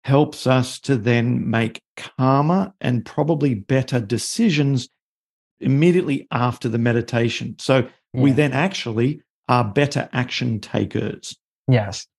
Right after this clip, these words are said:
Speaker 2: That, that's my experience. W-, so this process I was sharing with you, the work of Byron Katie, also called Inquiry, is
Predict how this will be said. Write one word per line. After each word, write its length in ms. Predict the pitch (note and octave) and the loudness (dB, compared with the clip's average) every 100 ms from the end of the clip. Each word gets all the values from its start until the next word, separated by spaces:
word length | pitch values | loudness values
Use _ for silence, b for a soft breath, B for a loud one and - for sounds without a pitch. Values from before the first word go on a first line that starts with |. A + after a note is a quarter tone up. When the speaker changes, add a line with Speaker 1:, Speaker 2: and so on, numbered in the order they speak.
| _ | _
Speaker 2:
That, 160 | C#3 C3+ | 2 4
that's 240 | D3+ D#3+ | 4 2
my 200 | E3 D3+ | 0 0
experience. 680 | B2 A2+ - A#2 A#2 A#2 A2 | 0 -2 -2 0 2 0 -2
W-, 180 | A2 - | -6 -4
so 240 | C3 C#3+ A2+ | 2 2 2
this 260 | B2+ C#3 D3 | 0 0 0
process 460 | - A#2+ B2 A#2+ | 0 0 0 0
I 60 | A#2+ | 0
was 100 | A2 | 0
sharing 320 | - G#2+ G#2+ | 0 -2 0
with 160 | G#2 G#2 | -2 -2
you, 140 | G#2 | -2
the 100 | G2+ | 0
work 240 | G2 G2+ A2+ | 0 0 -2
of 80 | |
Byron 220 | G#2 G2+ G2+ | -2 -2 -2
Katie, 260 | G#2 G2 | 0 0
also 240 | F#2+ F#2+ G#2 | -2 -2 -2
called 240 | G#2 F#2 | -2 0
Inquiry, 460 | G#2 G2+ G#2 G2+ - | -2 -2 -2 -4 0
is 220 | B2 G2+ | 0 0